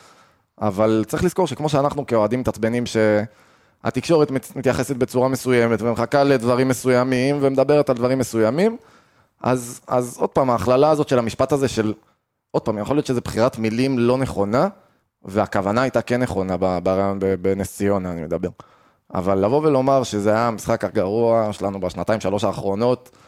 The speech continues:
שזה הכי גרוע שנראינו, שבסוף, הנה, דיברנו על הנתונים של, רק של המחצית הראשונה, במחצית השנייה זה התפתח להרבה יותר מזה, אה,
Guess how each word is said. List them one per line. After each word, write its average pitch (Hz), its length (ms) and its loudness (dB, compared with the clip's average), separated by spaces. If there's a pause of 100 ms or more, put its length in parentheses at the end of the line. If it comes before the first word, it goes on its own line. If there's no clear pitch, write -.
(180)
שזה 98 100 0
הכי 110 140 -2
גרוע 110 220 2
שנראינו, 113 560 0 (400)
שבסוף, 98 1300 -2
הנה, 113 220 -2
דיברנו 110 340 0
על 104 80 0
הנתונים 101 320 -4
של, 101 100 -2
רק 101 180 0
של 110 80 0
המחצית 104 320 -4
הראשונה, 104 600 -2
במחצית 95 340 -8
השנייה 98 240 -2
זה 101 80 -2
התפתח 95 340 -4
להרבה 95 260 0
יותר 123 220 2
מזה, 143 240 0 (640)
אה, 98 600 2